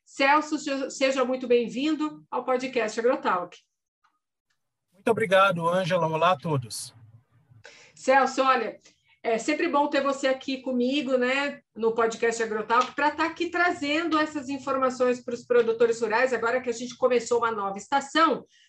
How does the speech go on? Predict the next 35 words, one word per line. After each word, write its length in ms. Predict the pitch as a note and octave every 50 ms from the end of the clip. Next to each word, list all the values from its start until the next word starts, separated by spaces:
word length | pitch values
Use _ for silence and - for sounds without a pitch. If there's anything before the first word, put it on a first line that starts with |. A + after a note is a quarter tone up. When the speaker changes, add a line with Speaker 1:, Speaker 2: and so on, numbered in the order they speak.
| _ -
Speaker 1:
nós 220 | B3 B3+ C#4 C#4+ C#4+
sabemos 640 | - F4 F4 E4 B3+ B3+ A#3+ A#3+ B3 C4+ D4 - -
que 140 | - - D4+
o 60 | D4+
sucesso 800 | - - D#4 D4 - - - B3+ A#3+ A#3+ A#3 - - - A3
de 140 | G3 F3+ A3+
uma 200 | A3+ A3+ C4+ D#4+
safra 600 | - - - B3 C4 D4+ D#4 - - A3+ - - - _ - _ _ -
depende 600 | G#3 D4 G4 F#4+ - - C#4 C#4+ D4+ D#4 E4+ D#4+
de 80 | E4
vários 380 | E4 D4 D4 D4+ D4+ D#4+ - -
fatores, 560 | F4+ F#4+ G4 - - A3+ F#3+ F#3 F3+ F#3 F#3+
e 60 | B3+
entre 280 | D4 E4+ F#4 - - F#4
eles 460 | F#4+ D#4+ B3+ B3 C4+ D#4 F4 - - _ _ _ -
a 80 | E4+
gente 240 | F4 E4+ F4+ - -
pode 320 | - C#4+ C4+ B3+ C4 B3+ A3
destacar 600 | G#3 B3 B3+ - - B3+ A3+ A#3 - - F3+ F3
aqui 540 | F3 - - - D#4 D#4+ - - - - _ _ _ _ -
o 140 | - F4+ F4+
correto 380 | F4+ D#4+ C4+ A#3 A3 A3 - -
preparo 440 | A#3+ A#3+ A#3+ A#3+ A3 G3 F#3+ F#3
do 140 | F#3 G#3+ C4
solo, 720 | B3+ - - B3+ B3+ C4 C4 B3+ B3+ B3+ C4 C4 C4 _ _ -
o 260 | B3 A#3+ A#3+ C4 C#4+
uso 220 | C#4+ C4 A#3 A3+
de 100 | G3+ A3+
cultivares 720 | A3 - - G#3 G#3 - A#3 F3+ G3+ G3+ G#3 G3+ F#3+ F3+
adaptadas 840 | G3 F#3+ F3+ F3+ - - - B3+ B3+ C4 C4 B3+ A#3+ C4+ C4 - - _ _ _ _ -
e 120 | D#4 G4
o 100 | G#4 F4
bom 240 | C4 A#3+ B3 C#4 D4+
controle 560 | D4+ - D#4+ D#4+ D#4+ - B3+ B3 B3 B3+ C4+
fitossanitário. 1040 | C4 - - C4+ B3+ - C#4+ C4 - - C4 C4+ D#4 D#4 - B3 G3 F#3 F3 E3+ F3